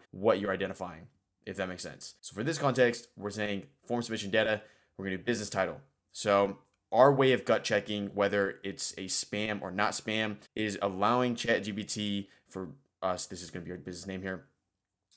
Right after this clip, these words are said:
is allowing Chat G P T to basically look at the submission and identify based off the title and description that was submitted in the form, is this deemed at a certain extent not spam? Now, to give you context, some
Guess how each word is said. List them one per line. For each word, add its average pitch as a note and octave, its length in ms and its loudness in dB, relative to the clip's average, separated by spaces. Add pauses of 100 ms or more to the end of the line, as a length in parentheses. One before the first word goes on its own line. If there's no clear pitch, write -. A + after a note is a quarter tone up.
is B2 100 -2
allowing B2+ 340 4
Chat C3+ 200 4
G A#2+ 80 0
P A#2 100 0
T A#2 320 0
to G#2+ 180 -8
basically A#2 560 -2
look A2 300 -2
at G2+ 140 -4
the G2+ 40 -10
submission A#2+ 580 -4 (100)
and G#2+ 100 0
identify G#2+ 560 4
based G#2+ 320 -2
off G#2 140 -2
the F#2 80 -10
title A#2+ 360 4
and A#2 80 0
description A2 440 -4
that G2+ 100 -2
was G2 100 -6
submitted G2 280 -4
in F2 80 -10
the F#2+ 80 -10
form, C#3+ 440 0 (160)
is B2 300 4
this A#2 180 0
deemed G#2+ 520 -4
at A2 200 2
a B2+ 100 -4
certain C#3+ 380 -2
extent A2+ 440 0 (760)
not G2 220 0
spam? D#2+ 320 -4 (640)
Now, F#2+ 100 -4
to G#2 80 -2
give B2+ 140 -2
you C3+ 60 2
context, B2+ 680 0
some G2+ 460 -4